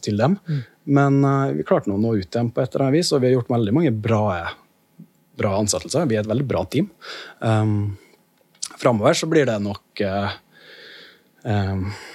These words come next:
Speaker 1: mye fokus på, på, ja, å, å få ansatt de rollene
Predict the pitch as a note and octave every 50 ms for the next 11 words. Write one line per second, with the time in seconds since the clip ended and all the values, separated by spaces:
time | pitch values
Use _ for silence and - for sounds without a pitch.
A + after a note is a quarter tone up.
0 | - - - - _ _ _ _ _ - _ C3 B2+ B2 A2+ - B2 G#2+ - -
1 | F#2+ F#2 - - _ - - G#2 G2+ G2 F#2+ F#2+ F#2 F#2 F#2+ F#2 F#2 - - -
2 | - - - - _ - - G2 F#2 F2+ F2+ F2 F2+ F2+ F#2 F#2 F2+ F#2 F2+ -
3 | - _ _ _ _ _ _ _ _ _ _ _ - _ _ _ _ - - -
4 | _ _ _ _ _ - - _ _ _ _ _ _ - - _ - - - F#2+
5 | F#2 - _ _ _ - G#2 G2+ G2+ G2+ F#2 - - A#2+ - - A2+ G#2+ G#2+ G#2+
6 | - - - _ _ _ - _ _ _ _ _ _ _ _ - D#3 C#3 G#2+ -
7 | G#2 G#2 A2+ - - _ _ _ - - _ _ - C3+ B2 B2+ C3 B2+ D3+ -
8 | D3+ B2 C3+ C#3 C#3+ C3+ A#2 C#3+ C#3+